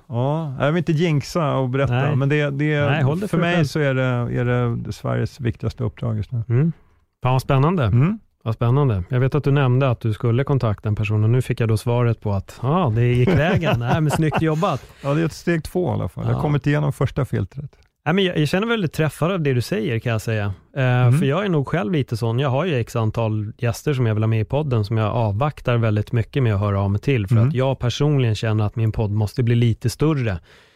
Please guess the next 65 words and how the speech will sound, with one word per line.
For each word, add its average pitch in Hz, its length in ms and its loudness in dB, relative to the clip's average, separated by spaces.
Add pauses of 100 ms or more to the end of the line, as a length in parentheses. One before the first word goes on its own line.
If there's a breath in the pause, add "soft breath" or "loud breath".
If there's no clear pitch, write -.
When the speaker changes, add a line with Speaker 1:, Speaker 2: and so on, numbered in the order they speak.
(220 soft breath)
Speaker 2:
innan 135 360 4
det, 117 160 2
men 113 160 2
det 151 220 2
är 165 80 0
nog 120 460 0
rätt. - 400 -6
Jag 113 120 -4
tror 135 160 0
jag 113 60 0
sparkar 113 380 -2
mig 113 340 2
i 110 40 -2
mitt 113 340 -2
arsle 120 300 -2
här 123 140 2
rätt 110 300 2
riktning 151 400 2
och 139 100 2
bara 110 100 -2
kör 185 280 0
bara 127 180 0
på, 120 200 -4
eller 123 140 -2
hör 147 240 0
av 180 60 -4
dig 160 120 0
till 135 220 -2
dem, 120 180 0
skit 147 340 -2
i, 147 220 0
det 120 120 -2
är 127 40 -2
bara, 120 420 0
det 110 100 -6
är - 20 -2
bara 123 120 0
att - 60 -4
kontakta 131 420 -2
dem. 107 120 0
För - 120 -2
jag 139 120 2
vet 151 140 -2
själv 165 260 0
att 127 160 -4
jag 123 80 2
ibland 131 300 0
kan 120 160 -2
tänka, 117 280 -2
ja, 139 260 0
men 127 200 0 (480 loud breath)
den 135 120 4
här 147 140 4
personen 113 480 0
kanske 101 400 -2
är 107 80 0
lite 110 340 0
knepig 107 440 0
att 101 100 0
få 127 120 -2
in. 104 200 0
Och 113 120 0
det 139 180 2
är 170 40 2
en, 165 140 0